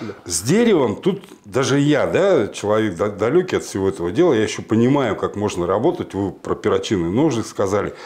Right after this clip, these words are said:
Speaker 2: Как работать с металлом, с камнем? То есть вы работаете вообще практически со всем?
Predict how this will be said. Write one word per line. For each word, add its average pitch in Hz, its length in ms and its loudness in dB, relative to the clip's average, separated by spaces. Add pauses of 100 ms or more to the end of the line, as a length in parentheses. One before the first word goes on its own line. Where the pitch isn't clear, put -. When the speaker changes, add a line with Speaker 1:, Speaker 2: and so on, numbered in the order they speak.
(520)
Speaker 2:
Как 185 340 -2
работать 190 680 0 (100)
с - 220 -10
металлом, 127 720 2
с - 180 -8
камнем? 131 480 0
То 170 140 2
есть - 140 0
вы 190 100 6
работаете 160 500 2
вообще 110 300 0
практически - 600 -6
со 110 160 -2
всем? - 360 -2